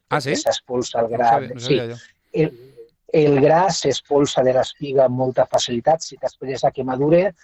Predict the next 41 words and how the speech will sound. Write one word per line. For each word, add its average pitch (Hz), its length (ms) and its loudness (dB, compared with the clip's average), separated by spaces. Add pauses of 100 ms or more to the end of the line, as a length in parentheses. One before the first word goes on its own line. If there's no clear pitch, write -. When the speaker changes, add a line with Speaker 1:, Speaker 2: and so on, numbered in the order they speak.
(320)
Speaker 2:
cau 147 320 4
i 135 60 4
no 131 140 2
replegues 117 420 0
res, 101 240 -12 (140)
arreplegues 131 500 -2
palla. - 320 -4 (240)
L'has 139 160 0
de 135 100 6
replegar 131 440 2
algo 120 320 2
verdet 127 440 0 (520)
i 143 100 -10
l'has 127 160 2
de 131 100 0
madurar 123 600 0 (160)
en 123 160 -6
el 117 100 -2
sequer, 156 420 0
però 127 220 2
estos 120 240 -2
dies 120 240 2
de 123 120 0
pluja 131 360 0
el 139 80 4
sequer 120 320 -8
tampoc 113 320 0
pot - 160 -18
treballar. 135 460 0 (600)
Una 160 320 4
treva 143 320 0
per 135 160 0
a 127 80 -2
tots, 190 300 -2 (100)
descansem, 139 640 -2
agarrem 123 400 0
forces 185 480 0
i 156 80 0
continuem 135 380 -6
a - 20 -8
treballar. 117 380 -6